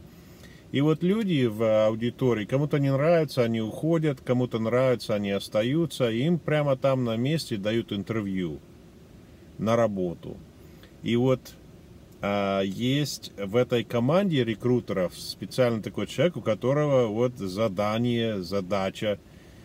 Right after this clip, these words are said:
а, смотреть на толпу, и если у кого-то есть татуировки, легко видимые, то вот он делает отметку, или она себе там как-то, фамилия, имя, ну или аппликация.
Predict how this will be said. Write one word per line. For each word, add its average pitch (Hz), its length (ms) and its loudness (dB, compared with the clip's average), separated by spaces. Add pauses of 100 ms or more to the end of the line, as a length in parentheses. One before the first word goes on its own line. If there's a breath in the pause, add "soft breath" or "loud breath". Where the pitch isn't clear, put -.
(200 loud breath)
а, 90 220 -2
смотреть 120 520 0
на 113 120 -2
толпу, 107 480 0
и 120 60 0
если 104 340 -4
у 113 100 0
кого-то 120 460 0
есть 101 760 -4
татуировки, 117 760 -2
легко 120 560 -4
видимые, 87 800 -4 (720 loud breath)
то 107 140 -2
вот 117 180 0
он 151 200 2
делает 135 380 2
отметку, 127 500 -2
или 98 140 -2
она 95 440 -2 (180)
себе 95 400 -6
там 85 280 -6
как-то, 82 760 -6 (520)
фамилия, 101 520 -2
имя, 98 420 -2
ну 101 200 -2
или 92 200 -2
аппликация. 90 880 -4